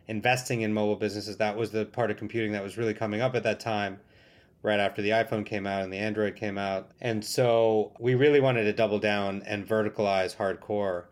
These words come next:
to track those opportunities. And so we branded this conference called the M one Summit, the Mobile First Summit. And they were hugely successful. You know, we did them in New York and San Francisco. We had, you know, minimum thousand folks,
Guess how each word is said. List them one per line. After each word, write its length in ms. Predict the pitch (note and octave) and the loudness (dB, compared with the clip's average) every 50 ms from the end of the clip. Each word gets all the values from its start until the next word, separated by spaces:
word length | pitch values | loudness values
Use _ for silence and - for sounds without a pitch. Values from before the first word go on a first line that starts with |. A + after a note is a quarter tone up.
| _ _ _ | _ _ _
to 100 | - A#2+ | -8 -8
track 540 | - - - - C3 A#2 A2 G#2+ - - - - _ | -8 -8 -6 -2 0 2 2 0 -2 -6 -14 -10 _
those 440 | - G#2 G2+ F#2+ F#2 - - - - _ - - | -2 -2 -2 -2 -6 -8 -12 -18 -20 _ -6 -2
opportunities. 840 | G#2+ G#2 - G#2+ F2+ - - A2 G#2+ G2+ F#2 F#2+ F#2 G2 G#2 - - - _ - - - - - _ _ _ | -2 -2 -2 -2 -6 -4 -4 -4 -4 -2 -4 -6 -8 -8 -12 -16 -20 -20 _ -20 -20 -20 -20 -20 _ _ _
And 240 | - A2 G#2 G#2 G#2 | -4 -4 -4 -4 -6
so 200 | - - B2+ A2+ | -2 0 0 2
we 120 | A2 A#2 | 2 0
branded 400 | A2 A2+ A#2 A#2 A#2+ A2+ A2+ G#2 | 2 2 2 2 2 0 -2 -2
this 140 | G#2+ G2+ - | -4 -6 -2
conference 400 | - F3 E3 C#3+ C3+ B2 A2 - | 0 0 0 2 0 -2 -2 -2
called 160 | - B2 G2+ | -4 -4 -2
the 120 | G#2 G#2+ - | -2 -4 -2
M 200 | A#2+ A#2 A2+ A2+ | -2 -2 0 -2
one 160 | G#2+ G2+ G2 | -2 -2 -4
Summit, 340 | - - A2+ G2+ F#2+ - - | -4 -4 -4 -4 -4 -6 -8
the 80 | F#2+ | -6
Mobile 280 | G2+ G#2+ G#2+ G2 G2+ F#2+ | -2 -2 -2 -2 -2 -4
First 280 | - A2 G2 F#2 - | -4 -4 -4 -4 -6
Summit. 320 | - G#2+ G2 F#2+ F#2+ - - - - _ - - - - - - _ _ _ - | -6 -6 -6 -6 -8 -12 -16 -20 -20 _ -20 -20 -20 -20 -20 -20 _ _ _ -8
And 460 | G#2+ G#2 G2+ G2+ G2+ G2+ G2 F#2+ - _ - | -6 -4 -2 -2 -2 -4 -4 -8 -12 _ -4
they 120 | A2 A#2 | 0 2
were 100 | A2 G#2+ | 2 2
hugely 420 | - - D3+ D3 B2+ A2+ - A#2 G#2 | 0 0 0 -2 0 -2 -2 -4 -4
successful. 840 | - A2+ A2 - - C#3 B2+ B2+ - - B2+ A#2+ A2+ A2 A2 G#2 G2 | -4 -6 -4 0 0 0 0 0 -2 -2 2 2 4 4 2 0 -2
You 100 | G#2 G2+ | -4 -6
know, 100 | G2+ G2+ | -6 -6
we 100 | G2+ F#2+ | -6 -6
did 140 | G2 G#2 F#2+ | -6 -4 -4
them 140 | G2+ F#2+ | -4 -4
in 100 | G2 F#2+ | -4 -4
New 80 | G2+ G2+ | -4 -4
York 240 | G2+ G2 F#2+ F#2+ - | -4 -4 -4 -6 -8
and 80 | F#2+ | -10
San 180 | - - G2+ F2+ | -8 -6 -8 -8
Francisco. 560 | F2+ F2+ - B2+ A#2 - - - A2+ G#2+ G#2 | -8 -10 -8 -8 -8 -8 -4 -2 0 0 0
We 120 | G2+ G2 G2 | 0 -2 -2
had, 180 | F#2+ F#2+ F#2+ - - | -4 -4 -6 -8 -10
you 100 | G#2+ G#2 | -10 -8
know, 240 | F#2+ F2+ F2 F2 F2 - _ _ _ _ _ _ _ _ _ _ _ - - | -8 -8 -8 -10 -12 -16 _ _ _ _ _ _ _ _ _ _ _ -18 -8
minimum 460 | G#2+ A2+ B2 B2 B2 A#2+ A#2 A2 G#2 | -2 -2 0 2 2 2 0 0 0
thousand 440 | - G#2 G#2 G#2+ G#2+ G2+ G#2+ G#2 G2+ | 0 2 2 2 2 0 -2 -6 -2
folks, 600 | - A2+ G#2+ G#2 F#2+ - - - - - - | 0 0 0 0 0 -2 -8 -10 -10 -10 -12